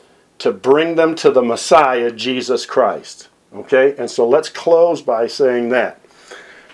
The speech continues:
God does not have two ways of salvation. He doesn't have one way for the Gentiles and one way for the Jew. It is one way for all to be saved, and that is through the Lord Jesus Christ. And I pray,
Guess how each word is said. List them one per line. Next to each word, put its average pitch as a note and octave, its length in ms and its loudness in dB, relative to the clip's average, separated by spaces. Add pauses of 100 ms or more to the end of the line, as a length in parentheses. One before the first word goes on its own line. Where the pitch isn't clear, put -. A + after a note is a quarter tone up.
(100)
God E3+ 380 4
does D#3 200 -4
not D#3 360 0
have D3+ 400 -2
two F3 220 -6
ways C#3 440 -2
of A2 140 -12
salvation. A2 640 -6
He A#2+ 80 -8
doesn't C3 240 -4
have C#3+ 200 -2
one C3+ 340 -2
way C3+ 220 0
for B2+ 160 -6
the G#2 120 -12
Gentiles A2 600 -4
and G2 140 -14
one B2 240 -4
way A2+ 180 -4
for A2 160 -10
the G#2 140 -10
Jew. A2 340 -8 (320)
It D#3 140 0
is C#3 200 -2
one D3 440 0
way A2+ 400 0 (400)
for - 240 -6 (100)
all B2+ 380 2
to B2+ 100 -10
be A#2+ 140 -10
saved, F2+ 680 -6 (120)
and F#2+ 180 -18
that G2+ 160 -12
is G2+ 180 -14
through F2+ 400 -14 (380)
the - 80 -14
Lord G2 340 -6
Jesus F#2+ 380 -12
Christ. - 540 -14
And - 120 -16
I F3 200 2
pray, - 480 -10